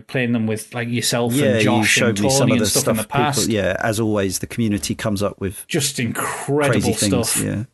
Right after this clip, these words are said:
Speaker 1: Um, and then it, they did, they did with For-, I can't remember what it's called, Forge World or something they did with Halo four, and
Speaker 2: Hmm.
Speaker 1: they created some new features, but they actually reined it back in terms of the scale that you could build stuff on.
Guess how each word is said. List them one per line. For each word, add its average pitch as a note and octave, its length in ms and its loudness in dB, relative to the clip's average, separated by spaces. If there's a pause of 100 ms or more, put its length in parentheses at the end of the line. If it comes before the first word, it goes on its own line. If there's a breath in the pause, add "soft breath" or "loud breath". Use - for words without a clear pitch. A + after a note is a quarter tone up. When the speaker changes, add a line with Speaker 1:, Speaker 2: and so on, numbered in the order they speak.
Speaker 1:
Um, B2 440 0
and D#3+ 140 0
then E3 180 2
it, C#3 280 -4
they C#3+ 80 0
did, C#3 340 -2
they D3+ 100 0
did C3+ 240 0 (220)
with C3+ 180 0 (320)
For-, C#3 440 -2
I - 60 -4
can't - 160 -4
remember B2 180 2
what A#2 60 -4
it's A2 100 -10
called, B2 180 -6
Forge C3+ 320 -2
World B2+ 360 0
or B2 80 -2
something C3 360 0
they A#2+ 80 2
did A#2+ 200 -2
with A#2+ 180 -2
Halo A#2 260 -2
four, B2 400 0
and G#2+ 100 4 (220)
Speaker 2:
Hmm. - 60 -20 (180)
Speaker 1:
they C#3 120 0
created D#3+ 340 0
some D3 180 2
new C#3+ 140 2
features, F#3 440 -2
but C#3+ 140 -6
they C#3 60 0
actually C3+ 560 0 (240)
reined F3 420 2
it D3 160 -4
back E3 260 -2
in D3 100 2
terms C#3+ 280 2
of A#2 80 -4
the A#2+ 100 -2
scale C#3+ 680 0 (180)
that D3+ 140 -6
you C#3+ 120 0
could C#3 180 -4
build C#3 260 0
stuff C#3 260 -2
on. C#3+ 340 0